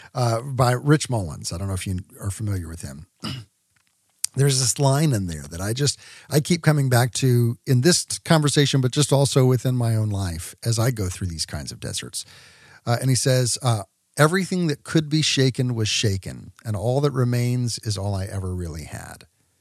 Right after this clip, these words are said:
And that's the purpose of the desert. All of these entrapments that we, we hold tightly to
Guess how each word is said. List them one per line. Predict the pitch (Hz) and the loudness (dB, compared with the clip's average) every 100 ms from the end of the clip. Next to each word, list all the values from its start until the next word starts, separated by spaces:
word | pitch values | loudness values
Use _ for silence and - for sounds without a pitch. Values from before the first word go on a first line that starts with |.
| _ _ _ _ _ _ _ - | _ _ _ _ _ _ _ 0
And | 131 123 | 2 2
that's | 131 151 - | 0 0 -2
the | - 160 | 0 -2
purpose | - - 196 - 80 - | 0 0 0 0 -4 -2
of | 113 101 | -4 -2
the | 117 | -2
desert. | 123 156 - - - _ _ _ _ - | 2 0 -2 -12 -18 _ _ _ _ 2
All | 123 160 | 4 6
of | 143 135 | 4 2
these | 135 135 113 - | 2 2 2 0
entrapments | 123 117 - 147 139 135 120 - - | 0 0 4 6 6 4 -4 -6 -2
that | 120 - | -2 0
we, | 117 117 117 117 | 0 0 0 -2
we | 120 | -2
hold | 107 110 110 104 - | 0 0 0 0 -2
tightly | 117 123 113 107 | -2 0 0 -2
to | - - 53 117 | -4 -6 -6 -8